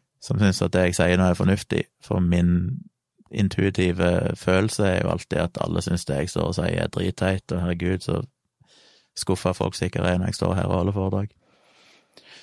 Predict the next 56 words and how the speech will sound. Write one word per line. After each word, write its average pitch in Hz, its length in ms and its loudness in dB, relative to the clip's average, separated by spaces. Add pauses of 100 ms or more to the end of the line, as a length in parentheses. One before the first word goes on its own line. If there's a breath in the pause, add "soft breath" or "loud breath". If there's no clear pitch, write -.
(460 loud breath)
Så - 120 -6
det 117 80 4
er 120 40 4
et - 80 -2
eller 95 120 2
annet 98 80 0
med 92 80 4
det 92 100 4
å 85 60 -2
få 90 160 0
den 90 160 2
der - 160 -4
ene 90 280 2
responsen, 95 580 0 (260 loud breath)
det 95 140 0
gjør 92 180 2
liksom - 240 -2
at 90 80 0
sånn, 90 160 0
ok, 95 220 0 (220)
det 92 80 -4
var 90 280 0 (400)
i - 40 -6
hvert 95 100 -2
fall 90 180 0
en 90 160 0
som - 140 -10
syntes 98 180 -4
det 95 60 0
var 95 100 2
morsomt, 98 480 0
så - 120 -8
da - 100 0
var 101 100 0
det 104 80 -2
ikke 95 140 0
helt 95 260 -6
mislykket. 107 460 -2 (1500 soft breath)
Så - 160 -6
det 107 80 6
var 95 160 2
jo, - 60 0 (720)
det 107 100 0
var 104 80 0
jo 110 80 0
hyggelig. 107 300 0 (100)
Dere 110 240 -2
får 95 140 2
jo - 20 0
høre 95 300 0
det 95 100 4
når 92 120 2
det 87 120 2
opptaket 92 400 0
eventuelt 92 320 -2
kommer 98 380 2